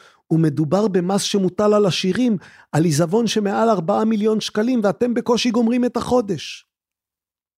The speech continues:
הח"כים החרדים לא ממש התרגשו. הם הביטו בבייגה ואמרו, "אתה יודע שאצלנו נהוג שההורים משני הצדדים קונים יחד דירה לכל זוג צעיר שמתחתן?" "מה דירה? מה זוג צעיר?"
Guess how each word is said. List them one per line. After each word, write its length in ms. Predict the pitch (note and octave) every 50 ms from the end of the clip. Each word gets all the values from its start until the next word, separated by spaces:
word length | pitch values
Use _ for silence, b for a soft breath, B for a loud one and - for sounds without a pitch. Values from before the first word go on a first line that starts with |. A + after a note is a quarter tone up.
| _ _ -
הח"כים 460 | D#3 C#3 - B3 A#3 - A3+ G#3+ F#3+
החרדים 500 | D#3+ - F3+ F3+ E3+ F3 E3+ G#3+ G#3 G3
לא 120 | F#3+ G3
ממש 340 | G3+ G3+ G3 F#3+ F3+ - -
התרגשו. 540 | F#3+ - - F3 E3+ C#3 - - G3 E3+ B B B B B B B B B -
הם 140 | F3 F3+
הביטו 380 | F#3+ F3+ D#3+ A#3 B3+ - B3 A#3+
בבייגה 500 | F#3+ F3+ E3+ D3+ G3 G#3+ A3+ G3 F#3 G3+ E3
ואמרו, 580 | E3+ F#3 E3 E3 F3 F3+ G3+ G#3+ G#3 G3 - _ _ _ _ _ _ _ _ _ _ _ _ _ _ _ -
"אתה 200 | D#3 - - A3
יודע 400 | A3+ A#3 A#3+ G3+ A#3+ C4+ C4 G#3+
שאצלנו 560 | - - G3+ F3 - - G#3+ A3+ A3+ A3 G#3+
נהוג 360 | G3 F#3+ F3 F3 A3 A3 F3+
שההורים 420 | - - - F3 D#3+ D3+ F3 G#3+ G#3+
משני 280 | F#3+ D3 - G3 G3+
הצדדים 520 | G#3 F#3 - - F3 F3+ D#3+ E3 G#3+ G#3+ F#3+
קונים 340 | - - F3+ F#3+ G3 G#3 G#3
יחד 340 | G#3 F#3+ - - F#3 D#3+
דירה 240 | D3 F3 D#3 F3 G3
לכל 340 | G3+ - - C3 - F#3+ F#3+
זוג 260 | D#3+ D3 F3+ G3+ E3
צעיר 340 | - - E3+ F3+ G3+ G3+ F#3
שמתחתן?" 800 | D#3+ - F#3+ G3 E3+ - - - E3 D#3 - G#3 G#3+ B3 B3 A#3+ A3 - _ _ _ _ _ _ _ _ _ _ _ _ _ _ _ _ _ _ _ _ _ _ _ _ _ _ _ _ _ -
"מה 160 | C3+ G3 C4
דירה? 460 | A3+ G#3 C4 B3 F#3 F3+ F3 C#3+ C#3
מה 180 | C3+ D#3+ A3 B3+
זוג 240 | A3 G3+ A#3+ A3 -
צעיר?" 500 | - - - G#3+ A3+ B3+ A#3 G#3 E3